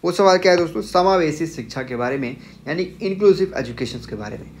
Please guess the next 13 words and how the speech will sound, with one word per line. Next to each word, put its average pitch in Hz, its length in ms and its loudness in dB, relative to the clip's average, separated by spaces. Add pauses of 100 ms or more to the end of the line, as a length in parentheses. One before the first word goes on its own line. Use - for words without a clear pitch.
(240)
तो - 60 -6
इसमें 202 220 2
हम 208 100 6
जानेंगे 175 580 2
इंक्लूसिव 156 400 2
एजुकेशन 131 460 -2
का 120 100 -10
अर्थ, 160 440 -2 (400)
इसकी 160 240 -4
परिभाषा, 190 640 4
विशेषताएं, 190 760 0
उद्देश्य, 160 560 2
महत्व 151 640 -2